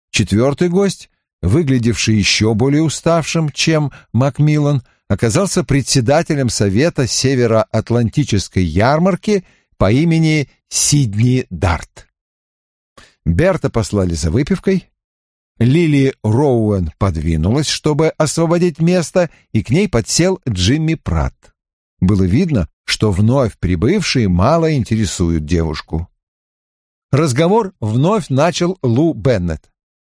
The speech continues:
«Мистер Каллен торопится, и я уверен, что вы, мистер Пратт, сумеете оценить, что он делает для всех нас. Уверяю, вы и цента не потеряете, и дело закончится к всеобщей». «Это же просто произвол!»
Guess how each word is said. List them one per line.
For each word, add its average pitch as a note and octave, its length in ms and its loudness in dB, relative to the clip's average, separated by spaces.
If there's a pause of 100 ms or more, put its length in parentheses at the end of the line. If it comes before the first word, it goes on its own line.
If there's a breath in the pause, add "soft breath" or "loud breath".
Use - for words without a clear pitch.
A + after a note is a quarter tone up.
(200)
«Мистер G3 500 2
Каллен B3+ 440 0 (260 soft breath)
торопится, A#3 540 0
и - 140 0
я A#3 240 2
уверен, C#4 300 0
что A3 220 0
вы, E4 180 0
мистер A#3 360 0
Пратт, A#3 340 0
сумеете D4 600 -2
оценить, D#4 460 0
что C4 240 0
он C#4+ 180 0
делает C#4 520 0
для B3+ 140 2
всех - 360 -2
нас. F3+ 420 -2 (400)
Уверяю, G#3 540 2
вы A3+ 240 0
и G#3 40 0
цента B3 520 0
не B3 100 0
потеряете, F3+ 720 0 (320)
и C#3 60 2
дело D#3+ 280 2
закончится G#3+ 640 0
к - 80 -8
всеобщей». A#3+ 640 0 (520)
«Это G#2 280 0
же C#3+ 160 2
просто D#3 500 0
произвол!» D#3+ 680 0